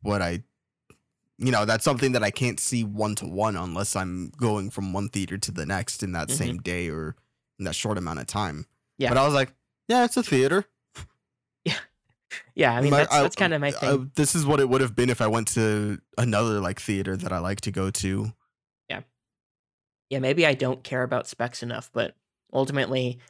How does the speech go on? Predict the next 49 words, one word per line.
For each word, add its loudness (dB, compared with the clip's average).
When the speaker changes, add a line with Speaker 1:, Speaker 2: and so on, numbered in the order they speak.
Speaker 2:
I 0
don't -2
really 0
notice, -2
like, -4
a -6
picture -2
difference -4
significantly -2
between -4
imax -4
and -6
Dolby. -6
I -4
don't -2
know -2
as -4
much -2
of -10
a -2
sound -4
difference -10
between -8
imax -10
and -10
Dolby. -8
Like, -12
th-, -14
those 0
screens 2
are 2
bigger 2
and 0
the -4
sound -4
is -6
a -4
little -2
better -6
than, -6
like, -8
the -2
regular -4
auditoriums -6
that -8
the -16
theater -8
has, -8
but -6